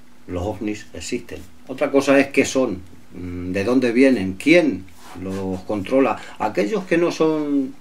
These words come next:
o no pueden ser explicados, mm, raciocinadamente, por decirlo de alguna manera, razonablemente. Eh, daros cuenta que todo esto se puede mirar desde muchos puntos de vista, y para entrar un poquito de,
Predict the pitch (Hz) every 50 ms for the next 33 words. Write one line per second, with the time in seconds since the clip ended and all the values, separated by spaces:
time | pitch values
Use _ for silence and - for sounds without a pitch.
0 | - - - - - - 104 104 117 127 123 - 127 123 123 113 107 - 123 117
1 | 110 - - - 98 95 - 117 113 110 107 104 104 101 101 98 92 92 - 92
2 | 95 92 90 90 82 - - - - - - - 107 104 101 - 107 90 - -
3 | 127 123 117 113 110 117 120 143 190 220 185 - - 92 - 98 95 92 90 -
4 | 101 104 98 98 92 95 95 95 98 98 98 104 117 123 170 196 - - - -
5 | - - - - - 85 87 85 82 - 85 82 85 87 87 87 92 107 143 165
6 | - - - - - - - - - - - - - - - - - - - -
7 | - - - - - - - - - - 127 131 135 143 143 143 143 143 143 -
8 | - - - - - - - - - - - - 139 165 202 190 - - 190 190
9 | 185 185 180 175 175 180 - - - - - 117 113 110 107 107 104 104 104 101
10 | 98 95 95 95 95 127 139 151 151 151 143 - 143 139 - 101 95 131 123 123
11 | 117 113 107 117 123 113 110 104 90 95 98 101 98 92 - 95 92 - 95 92
12 | 92 92 87 87 92 113 147 - - - 71 78 92 95 95 95 92 95 95 95
13 | - 135 139 147 151 143 139 139 135 - 135 131 - 127 120 113 110 110 107 104
14 | 107 -